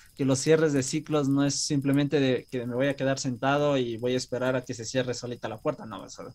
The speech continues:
amigo, por favor, tienes que levantarte y con el dolor del manda-, eh, con el dolor del alma azotar esa puerta bien así. Que se cierre y haga un sonido así como que cuando cierras la puerta enojada,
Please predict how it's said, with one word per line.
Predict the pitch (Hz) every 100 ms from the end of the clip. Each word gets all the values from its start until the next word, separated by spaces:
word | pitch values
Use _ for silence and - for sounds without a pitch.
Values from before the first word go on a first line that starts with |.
| - - - _
amigo, | - 110 123 170 - - _ _
por | 113
favor, | 117 127 151
tienes | - 123 -
que |
levantarte | 123 117 110 123 135 185 190 196 - - _ - _ _ _ _ -
y | - 135
con | 135
el | 127
dolor | 127 135 185
del | 175 147
manda-, | 160 185 - -
eh, | 151
con | 139 139
el | 131
dolor | 127 127 170 175
del | 156
alma | 170 185
azotar | 147 139 131 156
esa | 156 143 127
puerta | 147 147 131
bien | 127 127
así. | 110 135 - - - - - - - -
Que | 135
se | 120
cierre | 127 185 196 180
y |
haga | 170 170
un | 160
sonido | 147 160
así | 151 143
como | 135 131 113
que | 117 - - - - -
cuando | 127 123
cierras | 151 151 151
la | 131
puerta | 139 139
enojada, | 139 120 156 180 151